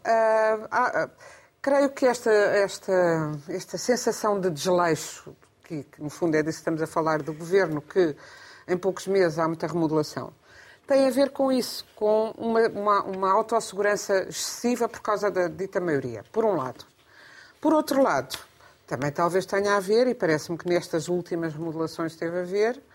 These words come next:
com, eh, António Costa lembrar, atenção, que isto tem um chefe que sou eu, e o António Costa é muito chefe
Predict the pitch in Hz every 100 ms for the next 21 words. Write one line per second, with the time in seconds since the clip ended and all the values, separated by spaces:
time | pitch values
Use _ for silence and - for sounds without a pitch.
0 | - - - _ - 226 233 269 294 -
1 | - - - - 196 208 202 190 180 175
2 | 170 - - 175 196 196 202 214 214 226
3 | 220 214 214 214 233 233 208 190 - 208
4 | 220 - 226 226 254 - - 196 - -
5 | _ 220 220 226 226 233 - - 233 233
6 | - - 269 214 175 160 151 151 139 160
7 | 160 175 180 - 196 208 220 - - _
8 | - 208 185 - -